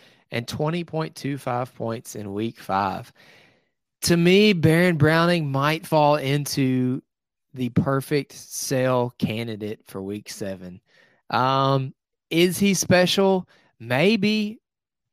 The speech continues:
Our offense is going to learn to give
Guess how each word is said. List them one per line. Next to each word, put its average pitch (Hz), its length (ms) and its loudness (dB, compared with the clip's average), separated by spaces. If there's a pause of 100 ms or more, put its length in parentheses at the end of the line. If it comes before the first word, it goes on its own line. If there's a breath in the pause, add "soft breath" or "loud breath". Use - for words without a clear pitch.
(320)
Our 127 160 -6 (200)
offense 208 340 -10
is 180 160 -10
going 170 340 -2
to 151 460 -4 (260)
learn 160 760 0
to 156 580 2 (800)
give 156 420 2